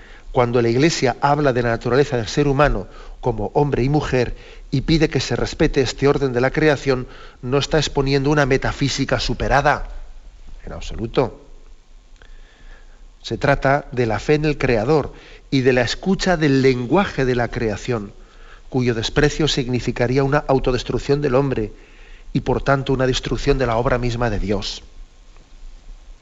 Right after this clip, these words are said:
Así pues, el Papa, mm, en ese discurso importante, importante dirigido a la Curia Romana, pues, eh, denunció la manipulación que existe en muchos foros nacionales e internacionales cuando se utiliza el término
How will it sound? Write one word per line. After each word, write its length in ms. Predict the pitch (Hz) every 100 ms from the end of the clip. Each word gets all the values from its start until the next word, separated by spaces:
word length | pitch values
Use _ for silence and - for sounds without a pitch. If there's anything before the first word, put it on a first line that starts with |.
| - - - - - - - - - - -
Así 200 | 110 127
pues, 220 | 131 139
el 180 | 120 104
Papa, 320 | 131 123 120
mm, 380 | 127 131 120 117
en 200 | 113 113
ese 160 | 127
discurso 640 | 117 - 127 - 120 127 - -
importante, 840 | 110 107 104 127 123 123 120 123 - - - - -
importante 500 | 117 107 - 113 110
dirigido 340 | 120 117 - 117
a 40 |
la 80 | 107
Curia 240 | 131 120
Romana, 400 | 117 120 120 120 - - - - - -
pues, 260 | 127 117 -
eh, 160 | 127
denunció 680 | 117 120 120 110 160 151 151 -
la 300 | 123 120 117
manipulación 800 | 120 123 - 120 110 147 147 143
que 80 |
existe 340 | 127 156 135 131
en 60 |
muchos 320 | 131 135 131 -
foros 400 | 139 139 135 - - - - -
nacionales 640 | 127 - 117 143 135 127 -
e 40 |
internacionales 760 | 120 120 123 - 131 139 131 -
cuando 280 | 127 120 123
se 160 | -
utiliza 540 | 120 - 127 139 - 123
el 200 | 123 113
término 580 | 147 131 127 123 123